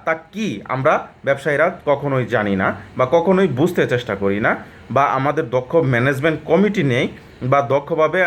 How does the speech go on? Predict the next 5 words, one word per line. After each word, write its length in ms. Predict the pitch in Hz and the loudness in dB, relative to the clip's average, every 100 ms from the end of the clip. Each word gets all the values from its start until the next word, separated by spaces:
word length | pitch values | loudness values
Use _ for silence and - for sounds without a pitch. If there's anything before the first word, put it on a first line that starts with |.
| 135 | -2
ইসলামিক 380 | 131 143 143 123 | -4 -4 -4 -2
ধর্মীয় 420 | 131 127 135 135 113 95 | 0 2 2 0 0 0
জ্ঞান 240 | 135 190 - - - | 0 0 -4 -20 -10
বা 80 | 110 | -8
বিজ্ঞানের 560 | - 107 120 147 160 | -8 -10 -2 0 0